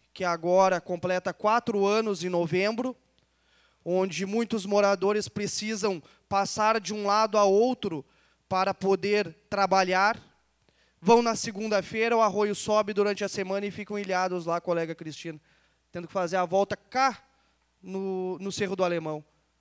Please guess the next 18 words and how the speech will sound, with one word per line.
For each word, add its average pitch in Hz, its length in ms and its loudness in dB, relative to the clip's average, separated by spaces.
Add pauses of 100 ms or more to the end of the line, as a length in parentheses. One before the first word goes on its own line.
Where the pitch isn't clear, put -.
(120)
mais 220 200 0
de - 80 -10
quarenta 208 360 0
quilômetros, 190 720 -6 (560)
porque 185 280 -6
não 185 100 -4
conseguem 185 460 -4
passar 170 600 -6 (540)
a 151 100 -10
ponte, 160 300 -12
quatro 196 400 0
anos 180 240 -2
caída. 139 480 -8 (960)
E 240 100 -2
a 240 80 6
ponte 220 380 -4
da 233 120 2
Amália. 160 440 -2